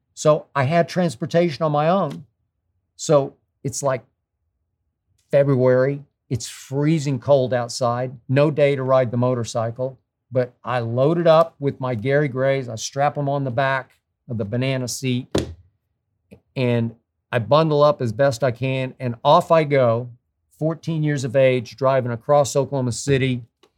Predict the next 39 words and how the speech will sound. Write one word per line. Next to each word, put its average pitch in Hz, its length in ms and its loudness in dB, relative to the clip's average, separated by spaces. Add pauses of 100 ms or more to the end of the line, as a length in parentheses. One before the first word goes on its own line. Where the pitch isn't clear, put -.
(280)
down 135 340 -2
May 123 180 -2
Avenue 127 460 -2
to 113 140 -12
twenty-third 131 760 -4
and 120 140 -6
across 131 540 2
to 123 280 -2
Little 131 340 -2
Oklahoma 127 420 -2
City 127 260 -4
University. 123 800 -4 (600)
And 127 100 2
I 123 80 2
walk 135 260 2
into 127 160 0
Fredrickson 151 640 -2
Fieldhouse, 131 840 -2 (580)
and 127 120 0
I 123 100 2
knew 151 180 2
where 139 160 4
Abe's 135 240 2
office 131 380 2
was. 120 280 -2
It's - 160 -14
right 135 160 0
up 135 140 -4
the 127 80 -10
stairs 131 420 -4
to 120 120 -8
the 113 100 -6
left. 117 540 -4 (2250)
And 127 120 -2
I 120 120 0
knock 135 400 2
on 175 120 2
the 165 80 2
door, 139 540 2